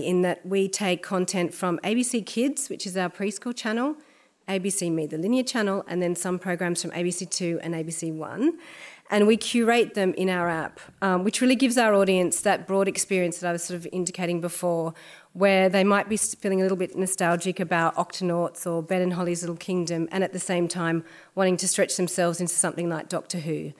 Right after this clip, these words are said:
So this is a dedicated space for them. Um, it has a few customisable features, so they can set up their own playlists and their sort of own favourites and channel. And hopefully over the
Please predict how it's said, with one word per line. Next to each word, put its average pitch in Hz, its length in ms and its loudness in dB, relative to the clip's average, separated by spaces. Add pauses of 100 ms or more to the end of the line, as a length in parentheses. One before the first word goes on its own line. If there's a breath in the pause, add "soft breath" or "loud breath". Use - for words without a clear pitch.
(340 loud breath)
So - 140 -2
this 233 160 2
is 220 100 -2
a 226 60 0
dedicated 226 540 2
space 175 360 0
for 175 100 -6
them. 175 460 0 (540 loud breath)
Um, 190 460 4
it 202 120 -2
has 202 360 2
a 214 60 -4
few 247 200 2
customisable 190 720 0
features, 226 520 2
so 214 100 2
they 190 160 4
can 185 140 0
set 190 160 0
up 190 100 2
their 185 160 2
own 180 160 2
playlists 180 520 0
and 180 80 0
their 170 80 0
sort 170 200 -6
of - 40 -10
own 170 360 -2
favourites 175 500 -2
and 180 100 -4
channel. 180 520 -2 (420 loud breath)
And 196 140 2
hopefully 202 360 4
over 180 200 4
the 175 320 2